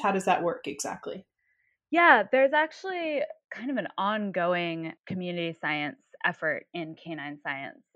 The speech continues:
Speaker 2: and some of them are involved maybe, um, taking samples and sending them in for genetic sequencing.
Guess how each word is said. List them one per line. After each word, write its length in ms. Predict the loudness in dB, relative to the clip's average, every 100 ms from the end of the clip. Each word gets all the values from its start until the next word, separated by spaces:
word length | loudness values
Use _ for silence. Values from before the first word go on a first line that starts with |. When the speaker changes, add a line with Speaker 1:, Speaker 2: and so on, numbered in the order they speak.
| -14
Speaker 2:
and 220 | -12 -10
some 160 | -6 -4
of 140 | -4
them 400 | -4 -4 -4 -8 -10 _ _
are 160 | -6 -6
involved 600 | -6 -8 -6 -2 -2 -4
maybe, 520 | -10 -10 -10 -12 -14 _ _ _
um, 260 | -16 -16 -14 -8
taking 260 | -8 -6
samples 440 | -8 -8 -6 -6 -6
and 120 | -10 -10
sending 280 | -10 -10
them 120 | -10 -10
in 220 | -10 -10
for 120 | -14
genetic 380 | -14 -12 -12 -12 -14
sequencing. 520 | -12 -10 -8 -8 -8